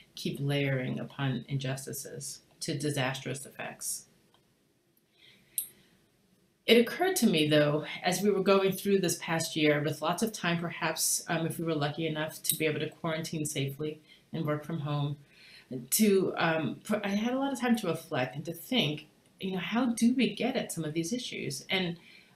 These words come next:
what I'm hoping we can talk about tonight is the ways in which the fields of historic preservation and the allied disciplines of urban and regional planning and architecture and real estate and landscape design,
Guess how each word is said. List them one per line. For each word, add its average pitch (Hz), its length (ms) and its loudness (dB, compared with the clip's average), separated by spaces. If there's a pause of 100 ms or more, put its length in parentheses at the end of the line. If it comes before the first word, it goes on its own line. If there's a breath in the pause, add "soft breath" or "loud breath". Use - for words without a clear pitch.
what 254 100 2
I'm 240 100 4
hoping 311 260 2
we 220 120 6
can 208 100 2
talk 185 180 -4
about 160 200 0
tonight 180 640 0
is 180 440 0 (400 soft breath)
the 190 120 4
ways 254 340 4
in 247 100 2
which 196 260 2
the 165 220 -2 (280)
fields 202 380 2
of 180 100 -2
historic 175 340 -2
preservation 170 800 0 (260)
and 151 420 0 (380 loud breath)
the 165 320 2 (120)
allied 170 420 4
disciplines 170 520 0
of 147 200 0
urban 165 260 0
and 165 100 2
regional 156 300 -4
planning 170 500 -2
and 139 120 2
architecture 160 560 -4
and 139 200 0
real 143 200 -2
estate 147 540 -4 (120)
and 135 300 0
landscape 147 420 -2
design, 156 560 -2